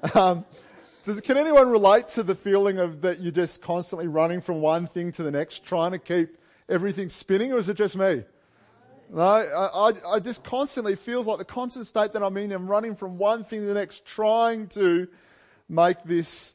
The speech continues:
life of mine all work. Life can become a series of transactions, processes, just trying to get things done. We become very task-focused. Some of us struggle with that more than others.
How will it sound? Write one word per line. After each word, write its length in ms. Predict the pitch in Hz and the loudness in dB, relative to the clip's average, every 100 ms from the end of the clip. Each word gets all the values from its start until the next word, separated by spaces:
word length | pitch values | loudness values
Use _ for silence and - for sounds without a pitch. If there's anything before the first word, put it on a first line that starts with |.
| _ | _
life 460 | 147 156 254 302 - | -2 6 8 6 2
of 120 | 175 | -8
mine 480 | 156 147 147 151 156 - - | 0 2 2 0 -6 -12 -2
all 260 | 170 170 | 0 0
work. 460 | 156 165 151 110 - _ - _ | 2 4 4 -2 -12 _ -20 _
Life 340 | 151 170 202 - | 0 2 2 0
can 120 | 196 | -8
become 320 | 185 - 180 | -6 -4 -2
a 60 | 175 | -2
series 800 | - - 220 233 185 139 - - _ | -6 -2 2 2 0 -4 -8 -12 _
of 120 | 160 | -10
transactions, 1300 | - 214 202 208 175 196 226 - 202 135 98 - - _ _ _ _ _ _ _ _ _ _ _ _ _ _ _ _ _ - | -6 -2 0 0 0 0 0 -2 -4 -4 -8 -10 -10 _ _ _ _ _ _ _ _ _ _ _ _ _ _ _ _ _ 2
processes, 680 | 196 220 214 196 170 165 123 | 4 6 4 -2 -2 -8 -2
just 240 | 196 - | -4 0
trying 160 | 214 208 | 2 4
to 80 | |
get 140 | 196 175 | 2 0
things 280 | 202 185 143 | -4 -6 0
done. 380 | 165 190 147 | 0 2 -2
We 80 | 156 | -6
become 360 | 160 - 190 190 | -10 -6 -6 -2
very 240 | 185 208 | 0 0
task-focused. 1300 | 202 - 190 196 - - 180 185 208 170 110 - - _ _ _ - | -2 -4 -2 0 -4 -6 2 2 2 -4 -6 -12 -18 _ _ _ -2
Some 240 | 180 190 | 0 0
of 100 | 180 | -2
us 100 | 180 | -4
struggle 380 | - 190 180 175 | 0 0 0 -2
with 140 | 165 | -2
that 200 | 185 170 | 0 0
more 280 | 175 170 175 | 0 0 2
than 160 | 160 160 | 0 0
others. 640 | 165 175 127 104 - | 0 0 -4 -6 -10